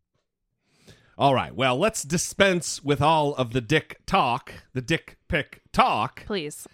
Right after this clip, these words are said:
Speaker 1: And let's move on to some listener voicemails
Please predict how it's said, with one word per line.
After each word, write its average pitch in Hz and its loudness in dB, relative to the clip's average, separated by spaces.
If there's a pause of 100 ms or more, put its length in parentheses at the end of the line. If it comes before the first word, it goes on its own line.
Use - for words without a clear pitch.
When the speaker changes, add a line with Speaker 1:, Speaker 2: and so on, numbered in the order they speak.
(200)
Speaker 1:
And 165 0
let's - 0
move 202 2
on 226 0
to 190 -2
some 175 -2
listener 214 0 (1120)
voicemails 214 0